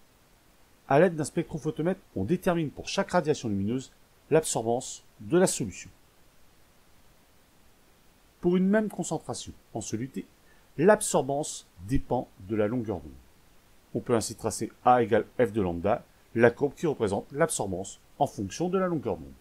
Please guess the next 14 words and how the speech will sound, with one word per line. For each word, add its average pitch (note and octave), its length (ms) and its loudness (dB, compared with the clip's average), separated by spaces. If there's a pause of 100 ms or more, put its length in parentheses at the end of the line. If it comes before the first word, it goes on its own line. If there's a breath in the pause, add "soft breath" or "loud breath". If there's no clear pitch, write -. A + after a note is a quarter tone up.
(1000)
Cette - 240 -8
courbe E3+ 280 2 (180)
est A#2+ 140 -2
appelée B2 320 0
le A2+ 120 0
spectre F3 420 -2
d'absorption. - 540 -6 (720 soft breath)
Elle B2 140 4
est - 120 0
caractéristique G3 680 2
de D3+ 80 2
la C3+ 60 4
solution A#2+ 440 -6
étudiée G#2+ 460 -6